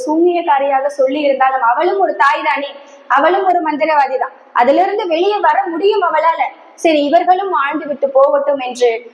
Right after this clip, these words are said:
அந்த கதையில் சிறிது நேரமே வந்தாலும், அந்த கதையை முழுமையாக நகர்த்தி கொண்டு செல்கின்ற ஒரு பெண் கதாபாத்திரமாக அந்த சிங்கோரெக்ஸ் இருக்கிறார். பாருங்க,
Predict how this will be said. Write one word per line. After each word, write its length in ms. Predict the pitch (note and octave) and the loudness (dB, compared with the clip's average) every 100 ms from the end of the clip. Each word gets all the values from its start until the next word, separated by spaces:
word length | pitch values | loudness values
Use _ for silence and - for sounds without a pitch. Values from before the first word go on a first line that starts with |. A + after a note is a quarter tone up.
| - | -6
அந்த 240 | A3+ B3 A#3+ | -2 0 0
கதையில் 760 | - B3+ D4 D4+ C#4+ B3 C4 - | 0 0 0 0 0 0 -2 -8
சிறிது 520 | - F4 G4+ A4 A4+ | 0 4 4 2 0
நேரமே 460 | F#4+ E4+ F4 F4+ F4+ | 0 0 0 0 -2
வந்தாலும், 800 | D4+ C#4 C#4+ B3+ B3+ A#3+ A#3 - - | -2 0 2 2 0 -4 -6 -12 -10
அந்த 260 | - B3+ C4 | -2 0 0
கதையை 500 | C4+ C4+ D#4 F4+ D#4 | 0 0 0 0 -2
முழுமையாக 800 | B3+ C#4 F4 G4 G4+ E4+ D4 D4+ | -2 0 2 2 0 -2 -2 -2
நகர்த்தி 600 | C#4 B3 E4 E4+ F#4 F4 | -2 0 -2 0 -2 0
கொண்டு 320 | - B3+ B3+ C4 | -2 0 0 0
செல்கின்ற 460 | C4+ C4+ C4+ A#3 A#3 G#3+ - - | -2 -2 -6 0 0 0 -10 -6
ஒரு 240 | - A#3+ A#3+ | 0 2 2
பெண் 280 | C4 E4 E4 | 2 0 -2
கதாபாத்திரமாக 1040 | C#4+ C4 C4 B3+ A#3 B3 A#3 A3+ A3 A3+ G3+ G3+ | -2 -2 0 -2 -2 -2 -2 -2 -4 -4 -6 -8
அந்த 140 | A#3 - | -12 -10
சிங்கோரெக்ஸ் 680 | B3 A#3+ B3+ - A#3+ - - _ _ _ - | -8 -2 0 0 -2 -10 -20 _ _ _ -4
இருக்கிறார். 500 | A3 G#3+ A3 A3 - _ _ _ _ _ _ - _ | -2 0 -4 -10 -14 _ _ _ _ _ _ -20 _
பாருங்க, 460 | B3+ A#3+ A#3 A3 | 0 2 0 -6